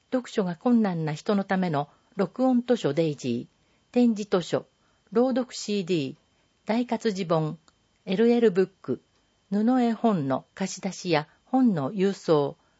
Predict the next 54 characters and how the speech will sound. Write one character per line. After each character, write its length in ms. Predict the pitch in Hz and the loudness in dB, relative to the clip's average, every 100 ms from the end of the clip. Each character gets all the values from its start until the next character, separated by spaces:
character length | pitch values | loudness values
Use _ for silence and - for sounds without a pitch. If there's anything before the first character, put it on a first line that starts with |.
| _ | _
宅 240 | 185 - | -10 -6
配 220 | 247 269 247 | -4 -2 -2
サ 200 | 262 254 | 0 -2
ー 40 | |
ビ 100 | 180 | -2
ス 200 | - 139 | -4 -2
を 220 | 123 - | -2 -2
行 120 | - | -2
っ 160 | 156 151 | -2 -2
て 160 | - 147 | -4 -4
い 100 | 135 | -2
ま 140 | 123 | -4
す。 220 | - - _ _ _ _ _ _ _ | -6 -20 _ _ _ _ _ _ _
ま 120 | 190 | -8
た、 260 | 175 180 175 _ _ | -4 -4 -4 _ _
障 260 | - 277 277 | -6 -4 -2
害 200 | 269 254 | -2 -4
者 180 | - 247 | -2 2
用 300 | 233 214 202 | 2 2 0
音 220 | 208 240 | 0 0
声 280 | - 247 220 | 0 -2 0
ガ 140 | 214 | -2
イ 60 | 156 | 0
ド 100 | 139 | 2
や 220 | 135 - _ - | 0 -2 _ -8
バ 100 | 175 | -4
リ 160 | 240 254 | 0 0
ア 60 | |
フ 160 | 240 247 | 0 -2
リ 260 | 202 156 | -2 -2
ー 60 | 160 | -2
日 80 | 180 | -2
本 260 | 220 254 | 2 4
語 120 | 247 233 | 4 4
字 120 | 247 | 2
幕 240 | 220 - | 2 0
の 140 | 160 147 | -4 -4
つ 160 | - | -2
い 100 | 190 | -2
た 220 | 156 143 - _ - | -2 -6 -6 _ -6
デ 120 | 190 | 0
ィ 60 | 240 | 0
ー 40 | |
ブ 140 | 240 254 | 0 -2
イ 80 | 208 | 0
デ 100 | 240 | 0
ィ 80 | 196 | 0
ー 20 | |
の 140 | 147 | -2
貸 200 | - 156 | -6 -10
し 60 | 170 | -6
出 120 | 165 | -6
し 180 | - 147 | -4 -2
や 160 | 135 | -2